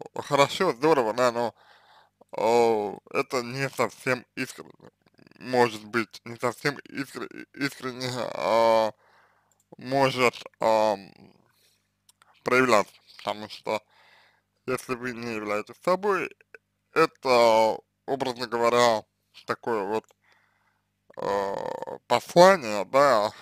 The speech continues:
которое, э, ну, которое вы можете, ам, транслировать,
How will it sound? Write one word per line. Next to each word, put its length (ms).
которое, 600
э, 420
ну, 200
которое 460
вы 160
можете, 600
ам, 380
транслировать, 1000